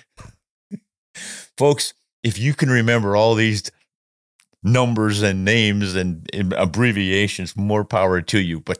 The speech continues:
for me, this explains why we <laughs> get confused about some of this stuff.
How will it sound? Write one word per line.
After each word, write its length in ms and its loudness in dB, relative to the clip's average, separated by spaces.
for 120 -2
me, 420 -2
this 280 0
explains 480 -2
why 100 2
we 180 -2
<laughs> 0 -
get 280 0
confused 600 -4
about 240 -4
some 180 -6
of 140 -8
this 160 -8
stuff. 440 -6